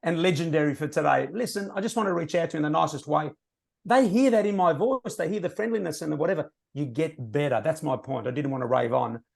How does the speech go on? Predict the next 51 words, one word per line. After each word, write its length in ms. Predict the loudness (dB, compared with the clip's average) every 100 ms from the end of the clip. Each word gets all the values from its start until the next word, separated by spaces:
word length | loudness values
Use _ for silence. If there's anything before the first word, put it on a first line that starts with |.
| _ -8
but 100 | -6
there's 140 | -4
so 180 | 0 2
much 180 | 2 -2
that, 160 | -4
that 100 | 0
I 40 | 0
want 180 | -2 -6
to 60 |
say. 360 | -4 -4 -4 -6 _ _ _ -4
But 180 | -4 -2
you 80 | -6
just 360 | -4 -4 -2
get 240 | -2 0 0
better. 200 | 2 2
And 220 | 0 -2
when 140 | -2
you 80 | -4
get 260 | -4 -4 0
better, 240 | 0 0
your 160 | -2 -4
confidence 500 | -4 -6 -4 -6 -2
goes 300 | 0 0 0
up. 240 | 0 -2 -18 _
When 120 | -8
your 80 | -8
confidence 460 | -4 -4 -4 -8 -2
goes 280 | 0 0
up, 240 | 2 0 -2 _ -10
you 120 | -8
start 320 | -4 -2 -2
recruiting. 520 | -2 -4 0 0 0
People 280 | -4 -6 -2
are 60 | -4
joining 360 | 0 -2 0
you. 120 | -2 -2
And 80 |
when 140 | -2 0
that 140 | 0
happens, 340 | 0 -2 -2 -4
you 100 | -2
start 240 | 0 2
ranking 320 | 0 -2 -2
up. 200 | -2 -4 -8 _
And 140 | -2 2
when 140 | 4
that 160 | 4 4
happens, 460 | 2 0 -4 -6 _ -6
you 120 | -2
get 220 | 0 0
posture. 520 | 2 0 2 0 0